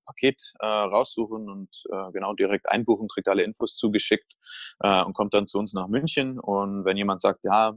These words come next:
unser Konzept findet er spannend, würde er mal gerne ausprobieren, aber München ist zu weit weg", dann einfach eine, eine E-Mail schreiben bei uns an info at, ähm, und fragen, ob irgendwie ein, ein Partner in der Nähe ist, der zu ihm passen würde und dann geben wir da gerne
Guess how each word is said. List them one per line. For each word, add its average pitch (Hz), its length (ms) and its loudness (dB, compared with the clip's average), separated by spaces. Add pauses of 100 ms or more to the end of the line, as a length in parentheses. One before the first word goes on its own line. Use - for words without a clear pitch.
unser 98 240 -4
Konzept - 400 -4
findet 101 220 -6
er 92 80 -6
spannend, 113 420 0 (480)
würde 104 160 6
er 101 60 6
mal 95 100 2
gerne 92 260 2
ausprobieren, 113 520 2
aber 92 100 -2
München 98 320 -6
ist - 160 -10
zu 95 140 2
weit 90 180 4
weg", 104 240 4
dann 90 140 -2
einfach 92 340 -4
eine, 92 360 -6
eine 95 120 -8
E-Mail 113 240 6
schreiben 101 400 4
bei 90 80 2
uns 98 260 0
an 98 120 -8
info 98 280 -4
at, - 220 2 (640)
ähm, 90 540 0
und 95 360 -2
fragen, 95 400 2
ob 90 140 -4
irgendwie 92 260 -2
ein, 92 300 -6
ein 90 160 -4
Partner 101 380 2
in 92 60 4
der 92 100 4
Nähe 101 380 4
ist, - 200 -6
der 92 140 -4
zu - 140 -6
ihm 98 100 -6
passen 107 400 -2
würde 98 320 0
und 87 100 -10
dann 90 140 -8
geben 92 180 -8
wir 92 80 -4
da 95 160 -6
gerne - 200 -14